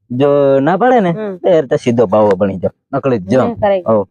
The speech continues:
Speaker 1: તાલ મને જવા દે, મારા ડોહાન પૂછી આવવા દેજે, શું કે છે. તે હાથ જોડ લે તો.
Speaker 2: તારો ડોહો દારૂડિયો શું માનવાનો છે? તાર બૈર કરવી છે, તાર પોતે કરી દે ને, બીજાને શું પત્તર ખાંડતો તું
Speaker 1: હા,
Speaker 2: હોય?
Speaker 1: મને એકવાર પૂછી જ ભાળવા દે, પણ પોતે કરી નાખું, બરોબર?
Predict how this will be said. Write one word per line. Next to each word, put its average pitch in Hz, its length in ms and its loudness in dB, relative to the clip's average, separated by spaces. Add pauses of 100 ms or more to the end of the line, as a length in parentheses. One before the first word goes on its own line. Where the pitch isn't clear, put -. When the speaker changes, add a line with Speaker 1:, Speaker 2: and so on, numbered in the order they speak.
Speaker 1:
તાલ 127 120 2
મને 131 160 0
જવા 117 180 2
દે, 127 80 -2
મારા 127 160 0
ડોહાન 113 240 0
પૂછી 113 260 -2
આવવા 117 120 4
દેજે, 113 200 -2
શું 110 200 -4
કે 107 120 -2
છે. - 120 -8
તે - 240 -10
હાથ 147 220 2
જોડ 156 260 0
લે 139 160 2
તો. 147 240 0
Speaker 2:
તારો 285 420 0
ડોહો 262 260 2
દારૂડિયો 247 420 2
શું 247 240 0
માનવાનો 214 460 0
છે? 247 200 0
તાર 233 180 0
બૈર 233 240 2
કરવી 254 220 2
છે, 254 80 4
તાર 233 240 0
પોતે 240 300 0
કરી 240 220 0
દે 254 100 4
ને, 254 100 4
બીજાને 233 340 2
શું 330 300 2
પત્તર - 200 -2
ખાંડતો 202 440 -4
તું 180 200 0
Speaker 1:
હા, 170 80 2
Speaker 2:
હોય? 151 100 0
Speaker 1:
મને 151 260 2
એકવાર 170 220 2
પૂછી 143 300 -2
જ 143 40 -6
ભાળવા 170 240 2
દે, 190 120 0
પણ 135 560 2
પોતે - 340 -2
કરી 214 140 0
નાખું, 196 260 0
બરોબર? 240 300 2